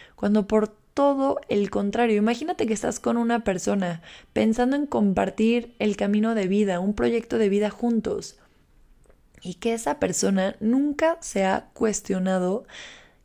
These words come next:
desde dónde se está vinculando contigo, qué parte de, de sí mismo está en conexión con, en la relación,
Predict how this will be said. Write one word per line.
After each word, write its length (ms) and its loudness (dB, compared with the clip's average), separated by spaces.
desde 320 4
dónde 340 4
se 80 -4
está 160 0
vinculando 540 2
contigo, 560 2
qué 140 0
parte 760 2
de, 440 0
de 140 0
sí 180 -4
mismo 560 0
está 240 -4
en 100 -2
conexión 500 -4
con, 340 -6
en 200 -2
la 120 -4
relación, 720 -2